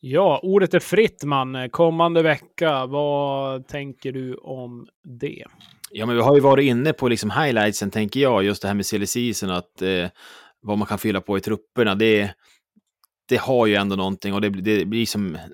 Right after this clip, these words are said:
Speaker 2: ställs ju på sin spets de här sista dagarna. Eh, oerhört spänd på vad Löven ska göra.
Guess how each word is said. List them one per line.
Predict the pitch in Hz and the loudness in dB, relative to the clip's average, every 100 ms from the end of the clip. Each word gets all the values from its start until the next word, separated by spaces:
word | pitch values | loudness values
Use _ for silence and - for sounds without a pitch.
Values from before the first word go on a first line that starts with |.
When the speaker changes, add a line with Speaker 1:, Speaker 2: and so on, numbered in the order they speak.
| 98 | -14
Speaker 2:
ställs | - 104 95 | -6 -6 -6
ju | 101 | -6
på | 101 | -6
sin | 101 | -6
spets | - 107 - - | -2 -4 -2 -6
de | 98 | -6
här | |
sista | 92 98 - | -6 -6 -4
dagarna. | 95 92 95 92 - - - - - _ _ - | -2 -2 -2 -4 -6 -18 -20 -20 -20 _ _ -8
Eh, | 101 | -4
oerhört | 135 131 131 113 | 0 4 6 6
spänd | - 120 110 104 | 4 0 0 -2
på | 101 | -2
vad | 104 | 0
Löven | 113 104 95 | 2 2 0
ska | - 101 | -4 -2
göra. | 101 98 95 101 104 | 0 2 0 2 0